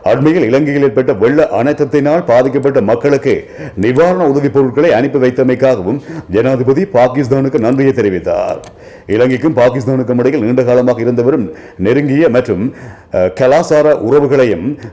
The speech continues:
ஜனாதிபதி நினைவு கூர்ந்தார். இலங்கை அரசாங்கத்திற்கும் கடற்படைக்கும் பாகிஸ்தான் முழுமையான ஒத்துழைப்பை வழங்கும் என்று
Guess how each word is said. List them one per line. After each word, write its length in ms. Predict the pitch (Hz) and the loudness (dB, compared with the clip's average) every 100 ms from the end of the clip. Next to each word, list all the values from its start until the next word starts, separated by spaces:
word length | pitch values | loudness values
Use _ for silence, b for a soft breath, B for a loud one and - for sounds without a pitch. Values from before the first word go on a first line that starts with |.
| 95 | -4
ஜனாதிபதி 500 | 123 147 147 135 139 | 0 2 2 2 0
நினைவு 260 | 123 127 110 | 0 0 0
கூர்ந்தார். 460 | 92 80 90 92 - - B B - | -4 -2 -4 -4 -8 -20 B B -4
இலங்கை 200 | 120 127 | 0 2
அரசாங்கத்திற்கும் 800 | 120 135 135 127 127 135 120 98 135 - B B - | 2 2 0 0 0 -2 -2 -2 -4 -8 B B -2
கடற்படைக்கும் 680 | 123 135 139 139 139 180 139 | 0 2 2 0 0 -2 0
பாகிஸ்தான் 500 | 123 127 131 143 151 | 0 0 -2 -2 0
முழுமையான 400 | 107 151 156 143 117 | 0 2 0 0 -2
ஒத்துழைப்பை 360 | 117 135 131 110 | 0 0 0 2
வழங்கும் 360 | 107 143 147 143 135 | 2 2 0 -2 0
என்று 200 | 135 110 | 0 2